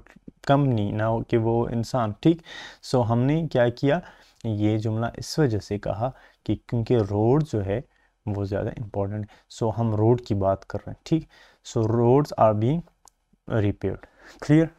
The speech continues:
ये भी क्लियर है, आसान है, सही। और अब आते हैं जी थर्ड की तरफ। और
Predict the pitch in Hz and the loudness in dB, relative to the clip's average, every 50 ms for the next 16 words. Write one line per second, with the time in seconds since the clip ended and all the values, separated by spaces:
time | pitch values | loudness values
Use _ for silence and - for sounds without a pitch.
0 | - 123 117 107 107 107 104 117 131 - - - - 143 143 139 143 - - - | -6 -2 0 0 0 0 2 0 -2 -2 -2 -4 -2 -2 -2 -2 -4 -4 -6 -8
1 | - - - 107 107 107 113 127 - - - - 117 123 143 - - - - - | -8 -6 -4 -2 -2 -2 -4 -6 -10 -10 -4 -2 -2 -2 -2 -4 -10 -20 -20 -20
2 | - - - _ _ - 120 117 120 123 123 120 120 123 123 127 - - - - | -20 -20 -20 _ _ 6 8 8 8 8 8 8 6 6 4 2 0 -2 0 0
3 | 156 165 170 180 - 131 131 131 131 - 143 131 123 135 131 127 127 120 127 127 | 2 2 2 2 2 4 4 2 2 2 0 0 2 2 0 0 0 0 0 -2
4 | 123 123 120 _ - - 127 135 143 160 151 - 156 151 - 151 147 147 143 - | -2 -2 -4 _ -2 2 2 2 2 2 0 -2 -2 0 0 0 0 0 -2 -4
5 | - - - - - - - - - _ _ _ _ _ - - _ _ _ _ | -12 -20 -20 -20 -20 -20 -20 -20 -20 _ _ _ _ _ -20 -20 _ _ _ _
6 | - - 139 131 117 110 110 104 104 104 104 104 104 104 107 107 | -12 -8 -4 -2 0 2 2 2 2 2 2 2 2 0 0 -2